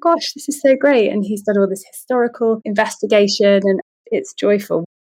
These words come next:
We always need new stories. And to quote Simon Stevens, 'cause he is the oracle <laughs> and everyone loves him,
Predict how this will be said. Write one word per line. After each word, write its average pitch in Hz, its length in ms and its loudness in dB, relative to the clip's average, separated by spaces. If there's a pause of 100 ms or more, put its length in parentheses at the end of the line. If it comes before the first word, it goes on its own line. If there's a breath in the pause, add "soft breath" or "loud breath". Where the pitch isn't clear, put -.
We 240 240 0
always 262 340 4
need 226 180 0
new 202 140 2
stories. 180 600 -2
And 202 140 2
to 202 100 -6
quote 277 240 2
Simon 220 320 2
Stevens, 196 480 0
'cause 202 180 -6
he 202 160 4
is 196 140 0
the 202 120 4
oracle 196 440 2 (100)
<laughs> - 100 -10
and 240 100 2
everyone 214 300 4
loves 196 260 2
him, 175 220 -4